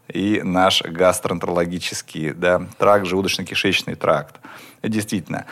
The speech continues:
У меня вопрос такой. Вот вы, когда лечите,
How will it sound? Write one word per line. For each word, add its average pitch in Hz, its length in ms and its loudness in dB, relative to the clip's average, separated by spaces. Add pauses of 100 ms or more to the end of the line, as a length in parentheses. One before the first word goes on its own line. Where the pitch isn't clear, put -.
(200)
У 127 60 2
меня 208 140 8
вопрос 190 320 4
такой. 175 260 4
Вот 110 220 4
вы, 165 120 6
когда 131 800 4 (320)
лечите, 85 800 0